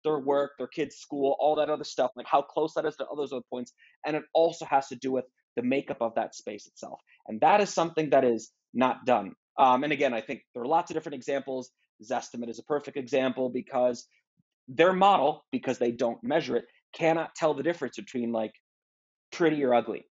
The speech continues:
right? Like, they just, or, or some of it is too difficult. Like, I don't even know how you would do that, like, w-, in an algorithm. So I understand why they punt on it. So their algorithm is gonna be some, like,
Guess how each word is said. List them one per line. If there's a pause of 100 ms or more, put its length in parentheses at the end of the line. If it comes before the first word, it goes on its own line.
(320)
right?
Like,
they
just,
or,
or (460)
some
of
it
is
too
difficult.
Like,
I
don't
even
know
how
you
would
do
that,
like, (300)
w-,
in
an
algorithm.
So (220)
I
understand
why
they
punt
on
it. (340)
So
their
algorithm
is
gonna
be
some,
like,